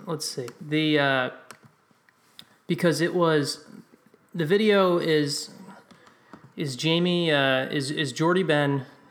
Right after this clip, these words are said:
talking about Jamie Benn, and they've got a portrait in the background of Jamie as he's talking about him. And he's asked, they're asking questions about, um, did you, uh, how did you, like, what was it like growing up as a family, and, uh,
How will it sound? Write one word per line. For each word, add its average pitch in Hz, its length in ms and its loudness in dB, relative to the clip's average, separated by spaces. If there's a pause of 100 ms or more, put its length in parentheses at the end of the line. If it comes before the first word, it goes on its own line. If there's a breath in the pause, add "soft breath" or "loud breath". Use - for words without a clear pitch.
(120)
talking 160 340 2
about 147 180 4
Jamie 135 260 0
Benn, 127 200 0
and 123 100 -2
they've 135 140 0
got 139 240 2
a 131 140 2
portrait 185 500 -4
in 143 60 0
the 131 80 -4
background 127 420 -2
of 120 80 -18
Jamie 127 300 -6
as 135 100 -10
he's 143 140 -14
talking - 320 -10
about - 280 -12
him. 156 120 -14
And 156 100 -6
he's 147 140 0
asked, 156 180 2
they're 156 140 4
asking 147 240 0
questions 139 400 -2
about, 131 440 -2 (460 loud breath)
um, 135 580 2
did 139 140 -4
you, 139 440 0
uh, 127 440 0 (1700 loud breath)
how 165 180 4
did 151 180 -2
you, 151 640 2 (260 loud breath)
like, - 180 -6 (320)
what 165 140 0
was 147 100 0
it 151 60 0
like 143 200 2
growing 143 180 2
up 135 80 -4
as 147 100 -8
a 131 40 -8
family, 160 1000 2
and, 131 460 -2
uh, 120 300 -2